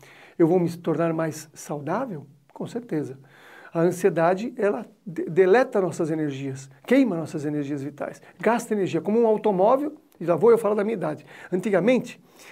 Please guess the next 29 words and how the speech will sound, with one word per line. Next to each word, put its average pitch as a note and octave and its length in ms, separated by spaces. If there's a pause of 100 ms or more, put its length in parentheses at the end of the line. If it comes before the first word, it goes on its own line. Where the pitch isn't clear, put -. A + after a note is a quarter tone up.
(140)
tinha G3 420 (920)
no F3 160
automóvel F3 440
tinha F#3+ 160
um F3+ 60
botão F3+ 460 (120)
que - 60
chamava G3+ 380
afogador. A#3 880 (100)
Você - 160
nem B3 160
lembra, E3+ 220
pergunta G3 260
pro A3 120
teu G#3 180
pai, E3+ 240
pro E3 80
teu E3 140
avô. C3+ 200 (160)
Eu B3+ 60
também C4+ 160
não B3 80
lembro, D3+ 260
né? C3+ 160
Vou D3+ 140
perguntar F#3 300
pro G3+ 100
meu G3+ 100
pai. - 140